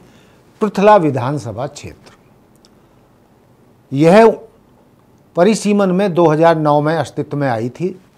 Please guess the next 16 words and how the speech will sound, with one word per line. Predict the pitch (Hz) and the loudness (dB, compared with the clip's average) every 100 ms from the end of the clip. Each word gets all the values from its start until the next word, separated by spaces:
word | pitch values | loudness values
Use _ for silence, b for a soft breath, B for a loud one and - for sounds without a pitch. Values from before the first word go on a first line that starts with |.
| _ _ _ b b b b b | _ _ _ b b b b b
और | - 175 214 233 - - - _ - | 2 8 10 8 4 -14 -20 _ -12
जब | 151 202 202 | 2 4 8
यहाँ | 175 156 196 | 6 6 4
दो | 165 165 | 6 6
हज़ार | 160 165 | 6 4
नौ | 160 156 | 4 2
में | 151 | 2
चुनाव | - 135 127 98 | -2 -2 0 0
हुआ | 110 156 214 196 - _ _ _ _ _ _ _ _ _ _ _ _ _ _ _ _ _ _ | 4 8 8 6 -6 _ _ _ _ _ _ _ _ _ _ _ _ _ _ _ _ _ _
तो | 214 226 220 - - _ _ _ _ _ _ _ _ _ _ _ _ _ _ _ - | 8 10 10 8 -4 _ _ _ _ _ _ _ _ _ _ _ _ _ _ _ 0
कांग्रेस | 170 185 208 208 208 208 | 4 6 6 8 6 6
के | 226 | 4
रघुवीर | 185 170 151 196 214 | 6 6 4 2 2
तेवतिया | - 175 165 - 156 156 160 - _ _ _ _ _ _ _ _ _ _ _ _ _ _ _ _ _ _ _ _ _ _ _ _ _ _ _ _ _ _ _ - | 4 4 6 4 2 2 2 -2 _ _ _ _ _ _ _ _ _ _ _ _ _ _ _ _ _ _ _ _ _ _ _ _ _ _ _ _ _ _ _ -8
ने | 151 214 | 2 4
चुनाव | 220 165 147 135 135 | 4 2 6 6 6